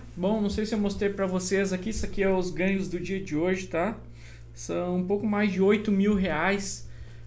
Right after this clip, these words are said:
seis mil no dólar, mais dois mil no índice, tá? Tá, ótimo. Agora vamos voltar e vamos olhar, então, as minhas notas de corretagem.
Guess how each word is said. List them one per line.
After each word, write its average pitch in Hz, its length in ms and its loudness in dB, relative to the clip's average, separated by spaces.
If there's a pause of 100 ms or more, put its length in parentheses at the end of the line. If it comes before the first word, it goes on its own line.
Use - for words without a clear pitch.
(200)
seis 185 380 0
mil 185 300 4
no 190 120 4
dólar, 240 460 2 (420)
mais 180 380 -2
dois 180 240 2
mil 185 160 2
no 185 160 0
índice, - 400 -8
tá? 226 280 0 (220)
Tá, 123 200 -2 (120)
ótimo. - 360 -4 (100)
Agora 190 300 12
vamos 220 420 8
voltar 185 580 6 (300)
e 208 80 -2
vamos 202 320 0
olhar, 196 340 0
então, 208 600 0
as 185 340 0
minhas 190 280 -2
notas 190 360 0
de 185 80 -8
corretagem. 185 840 0